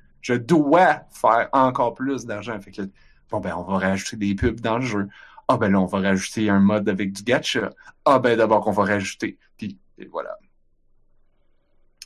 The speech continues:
Puis l'autre affaire aussi que je voulais dire, c'est,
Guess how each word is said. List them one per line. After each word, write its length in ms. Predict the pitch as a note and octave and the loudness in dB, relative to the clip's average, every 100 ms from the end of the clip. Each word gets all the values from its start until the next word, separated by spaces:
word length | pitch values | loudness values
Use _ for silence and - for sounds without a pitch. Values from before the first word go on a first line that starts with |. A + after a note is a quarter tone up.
| _ _ _ _ _ _ _ _ _ _ _ _ _ _ _ _ | _ _ _ _ _ _ _ _ _ _ _ _ _ _ _ _
Puis 100 | - | -6
l'autre 360 | A#2+ D3+ E3 | 2 2 4
affaire 320 | C3 B2+ D#3 | 2 4 0
aussi 240 | C#3+ B2+ C#3+ | 0 -6 -8
que 120 | B2+ | -8
je 100 | A2+ | -8
voulais 180 | A2+ A2 | -6 -6
dire, 420 | A#2 A#2+ B2+ D#3 | -4 -6 -6 -8
c'est, 420 | - - A2+ F#2+ | -10 -4 -4 -6